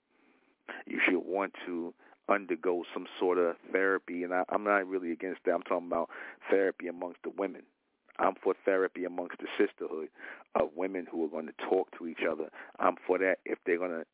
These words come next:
deal with each other and have heartfelt, real times with each other and, you know, work with each other. I'm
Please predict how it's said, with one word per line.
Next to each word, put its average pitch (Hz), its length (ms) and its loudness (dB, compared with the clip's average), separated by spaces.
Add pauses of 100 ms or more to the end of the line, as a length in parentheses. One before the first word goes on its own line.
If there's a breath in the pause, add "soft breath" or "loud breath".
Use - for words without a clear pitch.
deal 90 200 4
with 85 120 -2
each 80 240 -2
other 82 140 -2
and 67 100 -6
have 82 260 -2 (200)
heartfelt, 87 640 0 (100)
real 87 280 -2 (120)
times 87 320 0
with 78 160 -2
each 80 160 -4
other 80 200 4
and, 58 240 -10 (340 loud breath)
you 95 80 0
know, 92 140 4
work 92 280 2
with 90 120 -4
each - 200 -4
other. 87 200 2 (320 loud breath)
I'm 92 140 2